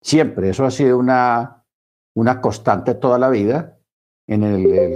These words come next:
en la, en la, lo que tiene que ver con la medicina, que primero se experimenta en animales y luego, cuando ya se está seguro con los animales,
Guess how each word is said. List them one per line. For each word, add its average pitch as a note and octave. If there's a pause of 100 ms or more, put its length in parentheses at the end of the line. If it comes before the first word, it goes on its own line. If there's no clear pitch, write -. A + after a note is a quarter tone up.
en G2+
la, G2
en G2+
la, F#2
lo G2+
que G#2
tiene G#2
que B2+
ver A2
con A#2+
la A2+
medicina, G2+ (720)
que C3
primero A2
se C3
experimenta A2
en C3
animales C3+
y G#2+
luego, G#2
cuando G2
ya G2
se A2+
está B2+
seguro C3 (920)
con C3+
los C3+
animales, C#3